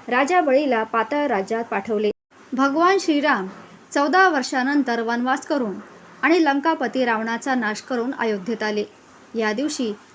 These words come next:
भगवान श्रीराम यांच्या अयोध्येत आगमनाच्या आनंदात लोकांनी दिवे लावून उत्सव साजरा केला.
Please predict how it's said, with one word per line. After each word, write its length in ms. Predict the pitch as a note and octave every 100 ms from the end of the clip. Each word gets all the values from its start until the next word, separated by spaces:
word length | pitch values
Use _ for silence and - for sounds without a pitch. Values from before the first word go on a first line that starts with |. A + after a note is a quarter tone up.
| - B3+
भगवान 340 | C4 D#4+ F#4
श्रीराम 520 | E4+ D4 C#4 C4+ A3
यांच्या 340 | A3 A3+ G#3+ D4+
अयोध्येत 460 | A3 A3+ A#3+ - G3 -
आगमनाच्या 640 | A3 A3+ A3+ A#3 A#3+ D4
आनंदात 500 | A3+ A3+ C4+ A#3 F#3+ - - - -
लोकांनी 560 | A3 A3 C#4+ C4+ G#3 G3+ - - - A#3+
दिवे 360 | C4+ D4+ F4+
लावून 220 | C#4+ B3 C4
उत्सव 360 | G#3+ - A#3
साजरा 360 | C4 A#3 G#3+ G#3
केला. 280 | A3 G#3